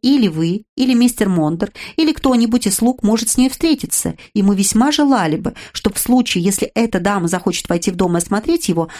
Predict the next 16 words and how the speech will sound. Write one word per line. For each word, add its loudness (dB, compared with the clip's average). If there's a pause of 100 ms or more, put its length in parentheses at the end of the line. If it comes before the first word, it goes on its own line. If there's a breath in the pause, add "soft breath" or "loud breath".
(120 loud breath)
она 0
была 0
бы 0
принята 0
вежливо, 0
и 0
чтобы 0
вы 2
незаметно 0
для 0
нее 2 (240 loud breath)
наблюдали 2
за 2
всеми 0
ее 2
действиями 0